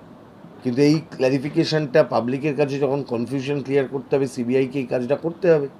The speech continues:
এখন এটা এসছে কোথা থেকে? কালকে আমি দেখলাম একটি সংবাদ মাধ্যমে যে একটি, আহ, অডিও ক্লিপ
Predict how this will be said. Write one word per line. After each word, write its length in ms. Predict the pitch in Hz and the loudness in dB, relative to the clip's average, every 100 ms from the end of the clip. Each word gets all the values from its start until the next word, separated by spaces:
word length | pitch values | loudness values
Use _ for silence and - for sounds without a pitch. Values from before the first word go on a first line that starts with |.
| - - - - - - | -20 -20 -20 -20 -20 -10
এখন 160 | 113 123 | -2 0
এটা 140 | 127 | 4
এসছে 320 | 151 143 - | 2 2 2
কোথা 240 | 170 135 123 | 2 4 2
থেকে? 180 | 113 117 | 2 2
কালকে 360 | 120 123 156 | 4 4 4
আমি 120 | 147 | 2
দেখলাম 320 | 131 127 160 156 | 2 2 2 0
একটি 220 | 123 135 | -4 -6
সংবাদ 340 | 123 127 131 | -4 -2 -2
মাধ্যমে 400 | 139 123 147 175 | -2 -2 -2 -2
যে 100 | 135 | -2
একটি, 320 | 123 - 139 - - - - - - | -4 -2 -4 -4 -14 -20 -20 -20 -4
আহ, 260 | 101 104 98 - - - - | 0 2 0 -6 -20 -16 0
অডিও 320 | 120 135 139 | 2 4 0
ক্লিপ 240 | - 147 | 0 -6